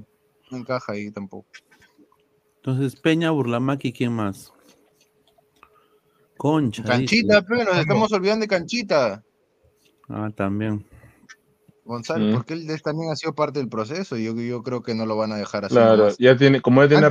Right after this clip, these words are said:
Speaker 1: que
Speaker 3: recorrido con la
Speaker 1: Concha,
Speaker 3: selección, sí.
Speaker 1: está Canchita para mí.
Speaker 3: Sí.
Speaker 1: Sí.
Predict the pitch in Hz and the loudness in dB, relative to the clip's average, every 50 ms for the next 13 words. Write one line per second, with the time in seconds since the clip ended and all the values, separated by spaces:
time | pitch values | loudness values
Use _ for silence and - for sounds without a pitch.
0 | 143 120 120 113 120 131 123 135 131 131 127 - 123 - - - - - 117 120 | 6 4 4 4 4 6 6 6 6 6 4 4 4 2 2 2 0 -2 -2 -2
1 | 131 139 131 - - 117 107 104 98 110 - _ _ _ _ _ _ _ _ - | -2 -4 -6 -4 -2 -2 -2 -2 -4 -8 -16 _ _ _ _ _ _ _ _ -6
2 | 156 151 147 135 123 120 - 160 156 139 135 120 107 - 113 101 101 98 98 98 | -6 -4 -4 -6 -8 -8 -8 -8 -8 -8 -8 -12 -12 -10 -10 -12 -12 -12 -14 -18
3 | 98 _ _ _ _ _ _ _ _ _ _ _ - - - 104 98 98 107 - | -20 _ _ _ _ _ _ _ _ _ _ _ -12 -4 -2 -2 -2 -2 -6 -12
4 | _ _ _ _ _ _ _ _ _ _ _ _ _ _ _ _ _ _ _ _ | _ _ _ _ _ _ _ _ _ _ _ _ _ _ _ _ _ _ _ _
5 | _ _ _ _ _ _ _ _ - 110 107 104 | _ _ _ _ _ _ _ _ -18 -16 -16 -16